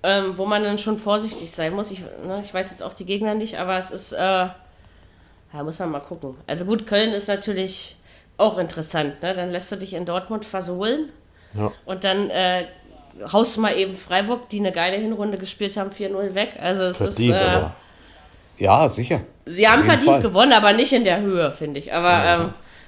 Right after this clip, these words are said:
Speaker 2: Ja.
Speaker 1: also so, aber, ja, der Sieg war auf jeden Fall, ja klar,
Speaker 2: Ja.
Speaker 1: von Freiburg kommt im Moment zu wenig.
Speaker 3: Ja.
Speaker 1: Und klar, wenn, wenn Köln das wenigstens, sag ich mal, jetzt die Hälfte der Spiele noch macht, die jetzt noch kommen, bleiben sie auf jeden Fall drin.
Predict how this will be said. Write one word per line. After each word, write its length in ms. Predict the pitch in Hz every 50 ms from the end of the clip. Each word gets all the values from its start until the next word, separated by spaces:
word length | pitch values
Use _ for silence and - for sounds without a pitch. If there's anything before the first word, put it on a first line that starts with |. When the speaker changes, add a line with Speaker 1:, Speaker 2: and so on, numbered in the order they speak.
| - - - - -
Speaker 2:
Ja. 160 | 98 113 - - - - - - - - - - _ _ _ _ - - - -
Speaker 1:
also 260 | - 151 165 180 180
so, 300 | 175 196 202 202 220 -
aber, 280 | 185 190 208 196 165 -
ja, 100 | 196 190
der 120 | 185 180 -
Sieg 280 | 160 220 262 262 -
war 160 | 302 269 -
auf 100 | 214 220
jeden 220 | 226 220 220 233 226
Fall, 200 | - 220 214 208
ja 60 | 190
klar, 220 | 208 240 247 - - -
Speaker 2:
Ja. 80 | - 82
Speaker 1:
von 140 | - 135 -
Freiburg 380 | - - 185 196 208 240 226
kommt 240 | - - 233 226 -
im 80 | - 220
Moment 320 | 226 208 208 202 208 214
zu 200 | - - 208 185
wenig. 380 | 180 190 214 262 330 349 - - - _ _ _ _ _ - -
Speaker 3:
Ja. 240 | - 107 98 92 - - -
Speaker 1:
Und 100 | 185 202
klar, 220 | - 254 254 220
wenn, 120 | 185 180 170 - - - - - - -
wenn 180 | - 214 226 226
Köln 280 | - 226 247 277 320 330
das 220 | 294 269 269 233
wenigstens, 460 | 254 262 269 277 277 - 247 262 254
sag 180 | - 240 240 240
ich 120 | 233 -
mal, 140 | 240 233 226
jetzt 260 | 226 220 220 - - -
die 120 | 196 208
Hälfte 320 | 220 220 254 - - - 247
der 120 | 240 247 240
Spiele 380 | - - - 240 233 233 247
noch 160 | 220 214 214 214
macht, 300 | 208 233 254 - - -
die 60 | 240
jetzt 220 | 247 262 254 -
noch 180 | 240 233 240 -
kommen, 240 | - 240 233 254 254 - - - - -
bleiben 240 | - 175 180 190 202
sie 180 | 196 202 220
auf 140 | 185 208 202
jeden 180 | 214 202 202 220
Fall 220 | - - 208 196
drin. 300 | 185 180 170 160 135 127